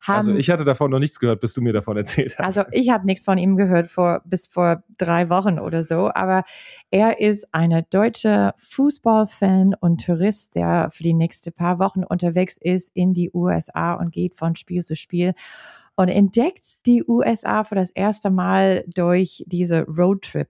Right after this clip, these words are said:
Speaker 1: das er macht und postet seine Beobachtung und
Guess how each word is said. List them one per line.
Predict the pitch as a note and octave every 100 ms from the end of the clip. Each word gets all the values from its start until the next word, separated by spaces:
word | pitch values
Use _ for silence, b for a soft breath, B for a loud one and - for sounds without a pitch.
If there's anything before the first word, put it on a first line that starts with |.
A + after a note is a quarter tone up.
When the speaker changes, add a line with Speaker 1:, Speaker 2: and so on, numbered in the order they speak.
| -
Speaker 1:
das | C#3
er | - C#3
macht | C#3+ C#3 C#3 - -
und | D#3 D#3
postet | - A#3+ C4+ - - C#3+ - -
seine | D#3 D3+ D3+ D3 C3+
Beobachtung | - - G#3+ G#3+ G3 - F3 E3 E3
und | D#3+ C#3+ D3